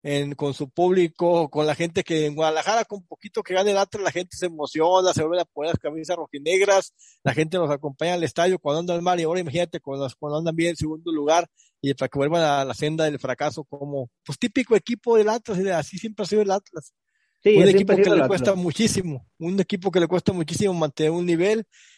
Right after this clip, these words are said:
Speaker 1: y pues lo vuelven a ubicar en su realidad. Eh,
Speaker 2: Y,
Speaker 1: imagínate,
Speaker 2: pero fíjate,
Speaker 1: si pasa la liguilla, mande.
Speaker 2: Fíjate, el, el Tijuana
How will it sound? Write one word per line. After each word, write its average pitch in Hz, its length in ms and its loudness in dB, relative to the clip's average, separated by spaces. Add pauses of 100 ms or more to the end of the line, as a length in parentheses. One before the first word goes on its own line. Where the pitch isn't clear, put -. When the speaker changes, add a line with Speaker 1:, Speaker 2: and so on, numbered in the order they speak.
(140)
Speaker 1:
y 139 100 -6
pues 143 140 -4
lo 143 80 0
vuelven 202 240 2
a - 20 0
ubicar 180 340 -2
en 208 80 -4
su 170 80 -10
realidad. 170 540 -4 (340)
Eh, 143 400 -16
Speaker 2:
Y, 143 280 -10
Speaker 1:
imagínate, 214 400 2
Speaker 2:
pero 214 100 8
fíjate, 208 140 4
Speaker 1:
si 170 40 8
pasa 190 160 0
la 196 80 0
liguilla, 190 560 -2 (120)
mande. 185 320 -6 (580)
Speaker 2:
Fíjate, 196 420 6
el, 147 160 2
el 147 840 4 (100)
Tijuana 202 760 4